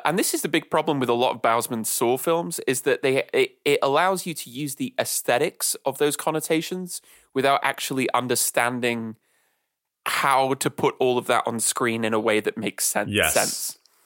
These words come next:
Speaker 2: Yes.
Speaker 1: Um,
Speaker 2: I, I abs-, I absolutely agree.
Speaker 1: And, and I think this brings us up,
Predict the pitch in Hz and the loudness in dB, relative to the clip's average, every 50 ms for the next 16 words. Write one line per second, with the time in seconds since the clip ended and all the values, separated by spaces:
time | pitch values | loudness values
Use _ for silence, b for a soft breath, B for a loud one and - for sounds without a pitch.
0 | b b b b - 95 80 73 76 - - - - - - - _ _ _ _ | b b b b -6 -4 -4 -4 -4 -6 -8 -8 -8 -10 -14 -18 _ _ _ _
1 | _ _ - 123 117 113 113 113 113 - - - 117 120 123 120 - 120 120 117 | _ _ 0 2 2 2 0 -2 -6 -4 -2 0 2 2 2 0 0 0 0 0
2 | - - 117 117 - - - - 117 110 87 107 104 - - 98 90 - 80 82 | 2 0 0 0 -2 -4 -4 0 0 2 2 2 0 0 -4 -6 -6 -8 -8 -10
3 | 82 78 73 80 - _ b b b b b b b b b b _ _ _ - | -10 -10 -12 -12 -14 _ b b b b b b b b b b _ _ _ 0
4 | 151 147 151 151 - - _ _ 170 170 170 160 - _ 196 202 196 - 311 269 | 0 2 0 -2 -6 -10 _ _ -2 -2 -2 -4 -2 _ 0 0 2 0 -2 0
5 | 233 254 240 - - - 202 202 196 185 170 147 180 151 - - _ | 2 0 0 0 2 2 2 2 2 2 2 2 2 0 0 -2 _